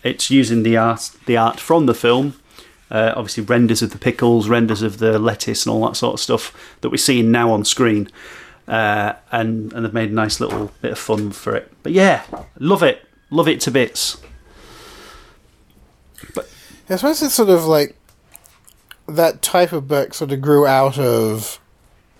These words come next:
Speaker 2: making of books, like companion books, like the book of the film or the companion to the film,
Speaker 1: Mm.
Speaker 2: that were generally, like, paperback,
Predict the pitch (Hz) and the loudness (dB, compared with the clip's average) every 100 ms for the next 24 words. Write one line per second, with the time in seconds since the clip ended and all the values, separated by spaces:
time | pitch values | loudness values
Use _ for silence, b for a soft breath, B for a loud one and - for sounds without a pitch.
0 | - 139 139 135 - 120 127 120 107 113 | -8 -2 2 2 2 -2 2 0 0 -2
1 | 117 107 - - - 110 - - 117 131 | 0 0 -4 -8 -6 -8 -4 -4 -2 -2
2 | 117 117 110 101 107 98 - 113 - 131 | -2 -4 -6 -4 -6 -8 -10 -12 -2 0
3 | 123 127 123 107 113 - 117 110 104 107 | 0 0 -2 -4 -8 -4 -4 -4 -4 -6
4 | 104 104 127 - - 117 120 117 110 110 | -6 -8 -8 -14 -10 -4 -2 -2 -2 -6
5 | 117 113 107 120 110 104 123 B B B | -6 -6 -6 -4 -2 -2 -6 B B B
6 | 131 120 117 147 151 160 160 220 254 226 | 2 2 4 2 4 2 2 2 4 4
7 | 196 175 160 151 143 - 170 143 156 123 | 4 4 4 2 0 -2 -2 0 0 4
8 | 139 135 - - | 4 4 -4 -20